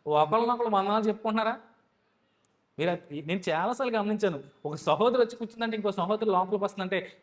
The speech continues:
వందనాలు చెప్పుకుంటున్నారా? బైబిల్ చెప్తుంది, ఆ, ఒకరినొకడు వందనములు చెప్పుకోండి, పవిత్రమైన బుద్ధి పెట్టుకుని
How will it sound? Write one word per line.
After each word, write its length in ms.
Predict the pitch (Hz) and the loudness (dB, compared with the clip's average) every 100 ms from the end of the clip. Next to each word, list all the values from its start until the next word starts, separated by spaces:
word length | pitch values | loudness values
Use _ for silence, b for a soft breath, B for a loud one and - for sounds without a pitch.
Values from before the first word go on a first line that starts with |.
| 131 | -4
వందనాలు 380 | 139 156 208 208 | -2 0 0 0
చెప్పుకుంటున్నారా? 600 | 202 220 208 208 208 214 _ _ _ _ _ - - _ _ _ _ _ _ _ _ _ _ _ _ _ _ _ _ _ _ _ _ _ 117 | -2 -2 -2 -2 -4 -8 _ _ _ _ _ -20 -20 _ _ _ _ _ _ _ _ _ _ _ _ _ _ _ _ _ _ _ _ _ -12
బైబిల్ 380 | 113 143 180 180 | -2 0 0 -2
చెప్తుంది, 400 | 170 160 131 104 _ _ _ _ _ _ _ _ _ _ _ _ _ _ _ 117 | -4 -6 -12 -12 _ _ _ _ _ _ _ _ _ _ _ _ _ _ _ -6
ఆ, 320 | 165 185 135 - _ _ 120 | -2 -2 -6 -12 _ _ -6
ఒకరినొకడు 840 | 143 143 180 175 175 262 330 165 - _ _ _ _ _ - | -4 -2 -4 -4 -2 -2 -2 -6 -12 _ _ _ _ _ -16
వందనములు 600 | 123 131 135 156 160 160 | -6 -4 -4 -6 -6 -6
చెప్పుకోండి, 380 | 151 139 143 135 | -6 -8 -8 -10
పవిత్రమైన 680 | - 135 170 180 190 175 165 | -6 -4 -2 -4 -4 -6 -6
బుద్ధి 220 | 151 147 | -8 -6
పెట్టుకుని 480 | 151 147 143 190 | -8 -8 -8 -10